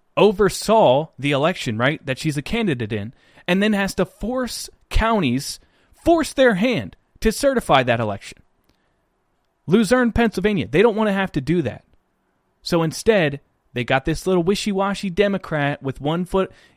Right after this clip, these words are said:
you know, one foot in and one foot out, doing the hokey pokey and turning himself about. And they got him to be a cuck. And that was, that was a lot easier than taking this to court.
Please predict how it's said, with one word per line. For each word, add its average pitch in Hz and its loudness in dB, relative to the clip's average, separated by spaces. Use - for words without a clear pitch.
you 165 -6
know, 156 -2
one 180 -2
foot 202 0
in 190 -2
and 160 -2
one 190 -2
foot 185 -4
out, 175 -2
doing 180 -2
the 196 2
hokey 190 0
pokey 156 -2
and 127 -6
turning 165 0
himself 185 -2
about. 151 -2
And 147 0
they 147 0
got 160 0
him 180 -4
to 139 -10
be 139 -2
a 127 -12
cuck. - -14
And 120 -4
that 139 0
was, 147 -4
that 147 0
was 147 -6
a 143 -6
lot 160 -2
easier 143 -4
than 127 -6
taking 135 -6
this 120 -8
to - -14
court. - -12